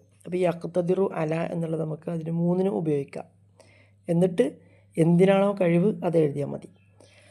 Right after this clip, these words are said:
അപ്പൊ ഉദാഹരണം നമുക്ക് നോക്കാം. അഖ്തദിറു അല അൽ ഇൻഷാദ് എന്ന് ഇവിടെ ഉണ്ട്. മറ്റൊന്ന് അഖ്തദിറു അല അസ്സിബാഹ,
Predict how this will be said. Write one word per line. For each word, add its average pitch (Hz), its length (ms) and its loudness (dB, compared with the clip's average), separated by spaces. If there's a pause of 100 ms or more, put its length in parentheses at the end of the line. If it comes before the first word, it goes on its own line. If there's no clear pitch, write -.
(300)
അപ്പൊ 190 240 4 (180)
ഉദാഹരണം 190 420 4
നമുക്ക് 185 180 0
നോക്കാം. 170 440 2 (100)
അഖ്തദിറു 185 680 2
അല 165 200 2 (400)
അൽ 180 120 -4
ഇൻഷാദ് 170 460 0
എന്ന് 180 120 0
ഇവിടെ 160 120 -2
ഉണ്ട്. 151 360 -6 (560)
മറ്റൊന്ന് 165 520 0 (540)
അഖ്തദിറു 170 540 0
അല 160 160 0
അസ്സിബാഹ, 156 960 -2